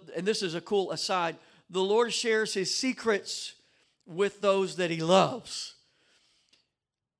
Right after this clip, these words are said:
When, when Abraham was approached by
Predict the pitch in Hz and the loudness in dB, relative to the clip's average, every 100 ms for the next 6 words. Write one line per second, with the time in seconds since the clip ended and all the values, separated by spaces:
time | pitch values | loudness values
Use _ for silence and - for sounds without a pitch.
0 | _ _ _ 156 175 185 180 165 180 196 | _ _ _ -20 -8 -8 -6 -8 -4 0
1 | 220 214 196 208 190 185 156 _ _ _ | 0 2 2 2 0 -2 -8 _ _ _
2 | - 185 _ _ 160 180 170 170 220 214 | -20 -20 _ _ -6 -4 -4 -2 2 2
3 | 214 - 175 180 170 | 0 -6 -2 0 0